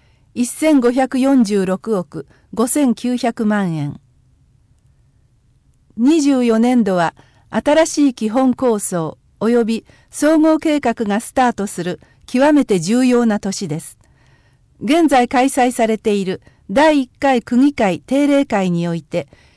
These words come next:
基本構想について審議されますが、二十四年度予算を基本構想、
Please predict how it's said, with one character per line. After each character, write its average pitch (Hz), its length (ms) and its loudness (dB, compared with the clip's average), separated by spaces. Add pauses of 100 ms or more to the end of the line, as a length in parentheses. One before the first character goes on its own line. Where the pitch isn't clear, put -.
(100)
基 254 120 0
本 330 240 2
構 330 220 0
想 277 220 -2
に 233 160 2
つ - 120 -8
い 247 120 -4
て 214 100 -2
審 240 300 0
議 208 80 -2
さ 196 140 -2
れ 196 100 -2
ま 196 120 -2
す - 140 -10
が、 160 180 -6 (500)
二 294 180 4
十 294 180 2
四 254 140 2
年 262 240 4
度 269 100 2
予 269 120 0
算 196 320 -2
を 170 160 -4 (360)
基 - 140 -2
本 285 240 4
構 269 280 0
想、 175 340 -4